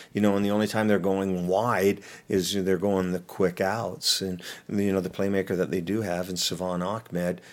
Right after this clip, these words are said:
they're, they're not able to get him in space. They're not able to get guys deep. And, you know, when you're depending on your deep guys to be Andre Pacelli and Jordan Chin, there's probably a problem there.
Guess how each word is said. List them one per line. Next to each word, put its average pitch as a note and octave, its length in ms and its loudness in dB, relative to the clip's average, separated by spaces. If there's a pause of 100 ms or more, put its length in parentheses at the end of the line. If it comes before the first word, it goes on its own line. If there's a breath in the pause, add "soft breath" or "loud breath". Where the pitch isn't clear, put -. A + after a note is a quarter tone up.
(260 soft breath)
they're, F#2+ 420 2 (120)
they're A2 240 2
not G#2+ 320 4
able G#2 280 2
to F#2+ 80 -2
get F#2+ 220 0
him G2+ 200 2
in F#2 60 2
space. G2 460 0
They're G2 180 4
not G2 240 2
able G2 260 2
to F2+ 120 -2
get F2+ 260 -2
guys F#2 380 -4
deep. G2+ 340 0 (300 loud breath)
And, F#2+ 260 0
you G2+ 140 -2
know, F#2+ 80 2
when F#2+ 180 2
you're G2+ 180 2
depending G2+ 460 0
on F#2+ 180 2
your F#2+ 280 2
deep G#2 400 -2
guys F2+ 320 0
to - 100 -10
be F2+ 240 -4 (480 loud breath)
Andre G2+ 220 4
Pacelli F#2+ 600 4
and F2+ 360 -2 (100)
Jordan F#2 420 0
Chin, F#2+ 460 2 (380 loud breath)
there's E2+ 100 -4
probably F#2 500 -2
a F2 40 -2
problem F#2 560 -2
there. F2 280 -2